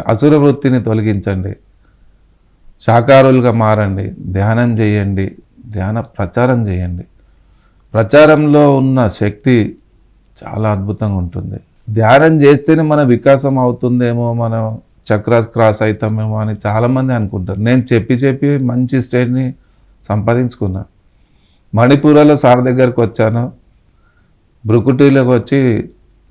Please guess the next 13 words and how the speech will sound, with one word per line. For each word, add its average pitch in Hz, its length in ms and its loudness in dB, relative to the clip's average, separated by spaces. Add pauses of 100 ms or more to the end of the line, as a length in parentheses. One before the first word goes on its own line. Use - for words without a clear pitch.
(260)
సెంటర్లో 135 500 2
కూర్చొని 131 440 2
ఆజ్ఞాచక్రంలో 123 920 2
ఉండి 123 160 2
ఆజ్ఞాపించి 120 760 0
శక్తి 113 540 -6
క్లాసులు 110 500 -4
చెప్తున్నాను 98 460 -6
ఈరోజు. 101 240 -4
అంటే 117 200 -4
ఆ 127 100 0
శక్తి 120 340 -6
వచ్చింది, 135 500 -6